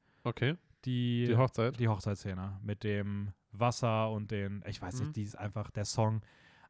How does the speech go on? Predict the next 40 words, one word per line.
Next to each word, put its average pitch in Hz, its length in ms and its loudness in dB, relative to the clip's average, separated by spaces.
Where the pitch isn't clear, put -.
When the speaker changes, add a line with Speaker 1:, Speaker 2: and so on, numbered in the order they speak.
Speaker 2:
I 113 40 6
don't 120 140 6
know, 110 200 6
die 113 80 4
hat 113 100 2
mich 117 120 2
einfach 107 200 0
voll 113 220 2
gekriegt. 113 480 -2
Ähm, 101 360 -2
ich 123 140 2
muss 202 140 8
sagen, 202 220 4
generell 147 320 6
finde 180 160 2
ich - 80 0
super 185 180 2
interessant. 151 340 0
Ich 117 120 -4
hab - 180 -2
in 131 120 2
meiner 120 400 4
Top - 180 0
dreihundertfünfzig 156 580 2
habe 127 120 4
ich 123 80 -4
auch 123 140 0
super 143 360 0
viele 135 260 0
Filme 139 280 4
drin, 127 300 2
die 123 280 2
nicht 117 300 2
aus 123 80 -2
diesem 120 200 0
Jahrtausend 113 400 2
sind. 98 160 -6
Also 107 140 -6
ich - 80 -10
hab 117 100 -2